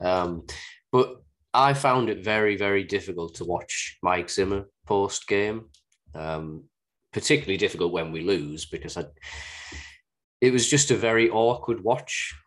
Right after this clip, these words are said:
watching him with the press. He never seemed to want to be there, and he never seemed to be able to conduct himself in a particularly,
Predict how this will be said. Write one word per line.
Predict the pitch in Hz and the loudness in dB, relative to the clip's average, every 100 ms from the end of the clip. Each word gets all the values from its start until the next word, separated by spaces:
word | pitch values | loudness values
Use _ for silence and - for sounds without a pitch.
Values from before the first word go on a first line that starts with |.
| - | -12
watching | - 123 - 127 | -6 -4 -2 -2
him | 123 | 0
with | 127 - | 0 -2
the | |
press. | 120 131 139 - | -4 -2 -2 -2
He | 113 | -4
never | 104 110 117 | -2 -2 0
seemed | 113 113 110 104 | -2 -2 -4 -6
to | 104 95 | -8 -4
want | 95 107 104 | -2 -2 -6
to | 98 | -6
be | 82 104 110 | 0 2 2
there, | 104 104 110 107 | 0 0 -2 -4
and | 95 | -4
he | |
never | 95 98 101 | -2 -4 -2
seemed | 113 101 | -2 -2
to | 87 | 0
be | 98 | 0
able | 92 | 0
to | 92 | -4
conduct | - 92 85 - - | -6 -4 -4 -6 -4
himself | 98 - 98 98 101 | -2 0 2 2 0
in | 98 | -4
a | |
particularly, | 90 87 87 - 87 85 85 82 80 | -4 -6 -8 -4 -2 0 0 -2 -4